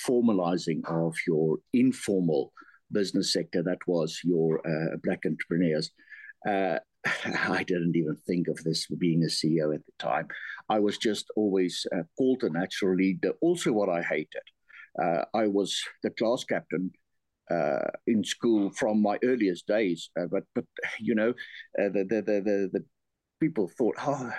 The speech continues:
lucky guy." No, I hated it because all my mates were doing the wrong things and were messing up, and I had to always be the,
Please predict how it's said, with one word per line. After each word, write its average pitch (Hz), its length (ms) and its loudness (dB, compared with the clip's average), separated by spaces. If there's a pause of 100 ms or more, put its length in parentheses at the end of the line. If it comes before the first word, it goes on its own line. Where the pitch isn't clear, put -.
lucky 123 260 -2
guy." 120 280 -4 (180)
No, 202 180 2
I 185 220 2
hated 190 400 0
it - 160 -2
because 160 320 0
all 190 140 2
my 208 180 4
mates 151 420 2
were 127 200 0
doing 139 360 6
the 123 120 2
wrong 127 260 -4 (100)
things 151 440 2
and 104 120 -6
were 101 220 2 (440)
messing 120 420 2
up, 135 220 0
and 95 120 2
I 120 140 2
had 131 160 -2
to - 80 -2
always 117 260 2
be 120 220 2
the, 107 260 2